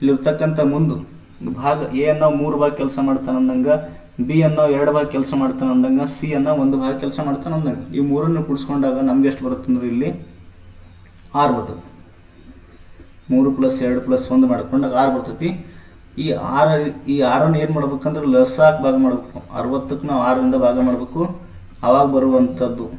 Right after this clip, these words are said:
ಆರು ಒಂದ್ಲೆ ಆರು, ಆರು ಹತ್ತಲೆ ಅರವತ್ತು, ಹತ್ತು ದಿನ. ಹತ್ತು ದಿನ ಅನ್ನೋದು ಎ, ಬಿ, ಸಿ ಮೂರು ಜನ ಒಟ್ಟಿಗೆ ಸೇರಿ ಈ ಒಂದು ಕೆಲಸವನ್ನು ಪೂರ್ಣಗೊಳಿಸಲು ತೆಗೆದುಕೊಳ್ತಕ್ಕಂತಹ ದಿನಗಳ ಸಂಖ್ಯೆ ಹತ್ತು.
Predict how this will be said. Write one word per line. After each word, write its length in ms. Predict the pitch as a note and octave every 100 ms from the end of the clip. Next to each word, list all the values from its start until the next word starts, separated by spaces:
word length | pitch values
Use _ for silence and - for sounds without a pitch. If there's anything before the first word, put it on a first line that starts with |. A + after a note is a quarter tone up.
| - - - -
ಆರು 160 | A#2+ A#2+
ಒಂದ್ಲೆ 180 | B2+ C3+
ಆರು, 280 | C3 D3
ಆರು 160 | C3+ A#2+
ಹತ್ತಲೆ 220 | - D3
ಅರವತ್ತು, 680 | C#3 B2+ - - - - -
ಹತ್ತು 300 | - - C3+
ದಿನ. 140 | B2+ C3 - - - - - - - - -
ಹತ್ತು 280 | D3 - D#3+
ದಿನ 140 | D#3+
ಅನ್ನೋದು 580 | D#3 C#3+ C3+ D#3+ - - - - - - - - B2+
ಎ, 180 | C#3
ಬಿ, 200 | C#3+ E3+
ಸಿ 280 | E3+ F3 E3+ - - -
ಮೂರು 300 | C3 D3+ D#3+
ಜನ 140 | D3+
ಒಟ್ಟಿಗೆ 460 | D3+ C#3 - D3 D3+
ಸೇರಿ 520 | - C#3+ C#3+ F3 - - - B2+
ಈ 80 | C#3
ಒಂದು 240 | C#3 C3+
ಕೆಲಸವನ್ನು 440 | C#3 C#3+ D3+ D3
ಪೂರ್ಣಗೊಳಿಸಲು 640 | - C#3+ C#3+ C#3 C3+ C#3+ C#3+
ತೆಗೆದುಕೊಳ್ತಕ್ಕಂತಹ 1000 | C3 C#3 C#3 C3+ B2+ - B2+ B2+ C3 C3
ದಿನಗಳ 340 | B2 B2+ C3
ಸಂಖ್ಯೆ 360 | C3 B2+ B2+ B2
ಹತ್ತು. 360 | B2 - -